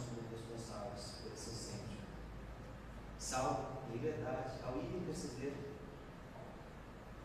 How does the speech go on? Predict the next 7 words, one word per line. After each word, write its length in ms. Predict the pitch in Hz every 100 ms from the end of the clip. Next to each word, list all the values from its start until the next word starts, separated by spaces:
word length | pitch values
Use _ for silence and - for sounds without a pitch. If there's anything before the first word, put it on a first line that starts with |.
| - - - - - - - - - - - - - - - - - - - -
por 100 | -
cristãos 560 | - - - - - 131
junto 220 | - 127
a 60 | 127
Nero, 280 | 127 - - - - - - - - - - - - - - - - -
é 140 | 127 120
preso. 400 | 110 107 -